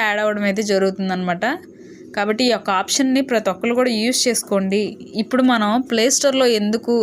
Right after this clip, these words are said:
రిమూవ్ చేశారనేది దాని గురించి అయితే మాట్లాడుకుందాం. ఇప్పుడు మనం ప్లే స్టోర్‌లో ఎందుకు తీసివేశారు, రిమూవ్ చేశారనేది చూద్దామండి. ఇక్కడ చూసుకుంటే మన మై టైర్‌కి సంబంధించి యాడ్స్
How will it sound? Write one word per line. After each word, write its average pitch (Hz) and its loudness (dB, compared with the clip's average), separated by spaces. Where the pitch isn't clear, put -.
రిమూవ్ 208 -2
చేశారనేది 185 -2
దాని 185 -2
గురించి 180 -4
అయితే 202 -6
మాట్లాడుకుందాం. 165 -6
ఇప్పుడు 233 0
మనం 233 4
ప్లే 226 4
స్టోర్‌లో 269 4
ఎందుకు 233 2
తీసివేశారు, 202 4
రిమూవ్ 214 2
చేశారనేది 190 0
చూద్దామండి. 185 2
ఇక్కడ 233 2
చూసుకుంటే 269 4
మన 196 2
మై 208 2
టైర్‌కి 247 2
సంబంధించి 190 2
యాడ్స్ 196 2